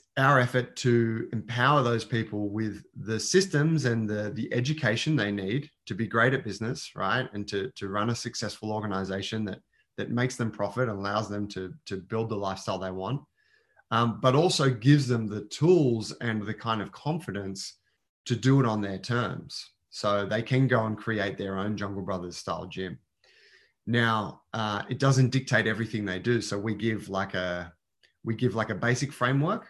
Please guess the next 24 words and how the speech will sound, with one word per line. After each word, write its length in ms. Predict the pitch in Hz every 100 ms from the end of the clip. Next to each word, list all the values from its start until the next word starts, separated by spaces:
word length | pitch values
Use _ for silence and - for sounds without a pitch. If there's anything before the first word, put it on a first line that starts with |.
| -
We 80 | 110
go, 120 | 98
"This 200 | 95 117
is 120 | 135
how 120 | 131
we 200 | 139 160
do 180 | 135 107
it. 80 | -
This 140 | 104
is 80 | 101
how 120 | 117
we 120 | 110 127
run 200 | 117 95
our 80 |
classes. 440 | 92 95 87 - 90
This 100 | 104
is 80 | 107
how 100 | 107
we 120 | 117
program. 560 | - 120 110 101 90 87 _ _ _ _
This 160 | 104 107
is 80 | 104
how 160 | 113
we 400 | 110 110 107 107